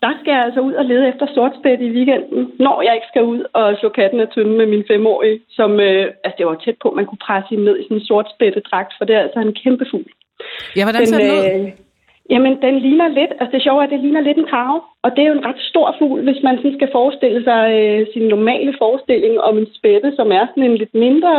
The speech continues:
Speaker 1: sådan, ja, fugl, som, som er ret væver i det, og, øh, og bevæger sig rundt op i, i træerne og hakker. Og det, øh, det gør den her jo også, som I kunne høre på, øh, på lydoptagelserne, ret, ret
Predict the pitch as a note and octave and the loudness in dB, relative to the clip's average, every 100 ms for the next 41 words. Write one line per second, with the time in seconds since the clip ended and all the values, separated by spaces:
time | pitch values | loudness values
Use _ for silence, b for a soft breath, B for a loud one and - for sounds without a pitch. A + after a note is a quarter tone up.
0 | C4+ - B3+ A3 G3 _ A3 F3 - - | 0 -4 -2 0 -2 _ 0 0 -4 -20
1 | _ D4 C#4+ D4 C#4 G#3+ G#3 G#3+ G3+ - | _ 0 2 0 0 0 -2 -2 -2 -2
2 | - F#3 G3+ G#3+ C#4 D#4+ C#4 B3 C#4+ C#4+ | -2 -4 -2 0 0 0 0 0 -2 -6
3 | B B B B _ A3+ A3 G3+ G3 - | B B B B _ -2 0 0 -2 -4
4 | A3 G#3 G3+ G#3 G#3 B3 - G3+ G3+ B3 | -4 -2 -2 -2 -4 -4 -4 -4 -2 -4
5 | A#3 - - G#3 - A#3+ A3 F#3 G3 F#3 | -4 -6 -4 -2 0 0 0 0 -2 -2
6 | A#3+ A#3+ - G#3 C#4+ C#4 A3 G3 A3+ - | -4 -6 -4 0 2 4 2 0 -2 -2
7 | A3+ C4 C4+ C#4+ C#4+ - C#4 - G3 G#3 | -2 0 -4 -2 -2 0 -2 0 0 0
8 | D4+ D4 A#3+ - C4+ - D#4 A#3+ A3+ B3+ | -2 -4 -4 -2 -2 -2 -2 2 4 2
9 | C#4 _ _ A#3+ G3+ F#3+ F3+ F#3 F#3 A#3 | 0 _ _ 2 4 2 2 0 0 0
10 | A3+ C4 C#4+ - A3+ - A#3 A3 G#3 A3 | 2 0 0 0 -2 0 0 2 2 0
11 | - - E3 A3+ - F#3+ | -6 -6 -4 -4 -6 -8